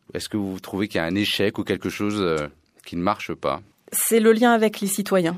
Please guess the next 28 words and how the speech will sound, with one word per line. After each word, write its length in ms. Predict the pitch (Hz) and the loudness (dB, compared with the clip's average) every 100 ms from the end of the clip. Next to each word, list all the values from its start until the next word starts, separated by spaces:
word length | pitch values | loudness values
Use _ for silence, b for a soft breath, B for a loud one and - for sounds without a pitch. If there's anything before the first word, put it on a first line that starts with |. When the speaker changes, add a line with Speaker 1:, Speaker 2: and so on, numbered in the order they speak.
| - | -6
Speaker 2:
qui 140 | - | -4
est 20 | |
encore 240 | 160 185 165 | -4 -2 -4
beaucoup 240 | 170 170 | -4 -6
trop 200 | 175 185 | -6 -4
distendu, 680 | 175 170 - 185 170 190 208 | -4 -6 -4 -2 0 -2 -2
euh, 360 | 214 185 170 165 | -2 0 -2 -2
et 140 | - 180 | 0 2
injustement. 680 | 185 190 190 202 185 196 214 | 2 0 -4 -2 0 0 0
Et, 80 | 180 | 0
et, 1300 | 165 160 - 170 170 - - 160 165 160 160 156 156 | -2 -4 -4 -4 -4 -6 -6 -8 -8 -10 -10 -10 -10
et 60 | 156 | -12
ce 120 | - | -14
qui 140 | - | -4
ne 60 | 180 | 0
marche 280 | 175 - 180 | 0 -2 -6
pas, 220 | - 196 | -2 -2
c'est, 460 | 196 - 165 160 156 | -2 -6 -6 -4 -6
euh, 320 | 147 143 147 | -6 -8 -8
la 120 | 151 | -4
médiatisation, 880 | 160 156 160 160 - 160 160 - 175 | -2 -2 -2 -6 -8 -8 -8 -6 -4
la 100 | 170 | -4
communication. 800 | 160 160 165 160 156 - 151 165 | -4 -4 -4 -4 -10 -10 -12 -12
Il 120 | 165 - | -14 -16
faut 160 | - | -16
qu'on 240 | 156 160 156 | -12 -8 -6
arrive 340 | 147 160 147 | -6 -8 -8
à 140 | 135 | -10